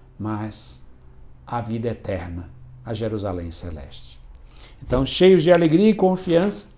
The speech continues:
rezemos mais uma vez a quarta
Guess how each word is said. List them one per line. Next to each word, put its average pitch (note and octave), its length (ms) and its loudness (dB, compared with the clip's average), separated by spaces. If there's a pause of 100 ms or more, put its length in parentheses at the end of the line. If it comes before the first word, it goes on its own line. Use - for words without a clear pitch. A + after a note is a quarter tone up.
(260)
rezemos G#3 580 0
mais A#3 380 0
uma A3 340 4
vez - 400 0 (580)
a F3+ 140 0
quarta A#3 720 0